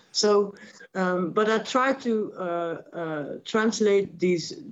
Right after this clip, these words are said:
thoughts and these feelings into words and, and talk to, talk with Utz about them. And then it starts to get some form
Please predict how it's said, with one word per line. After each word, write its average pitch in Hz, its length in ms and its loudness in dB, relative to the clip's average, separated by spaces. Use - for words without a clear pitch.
thoughts 190 520 -2
and 170 160 0
these 170 280 0
feelings 185 400 2
into 165 320 0
words 170 580 2
and, 160 300 2
and 160 260 2
talk 214 340 2
to, 175 480 4
talk 220 320 0
with 175 300 2
Utz 233 340 2
about 170 400 0
them. 160 380 0
And 175 200 0
then 214 440 2
it 170 140 -2
starts 190 560 0
to 185 60 0
get 180 280 0
some 175 360 0
form 202 460 0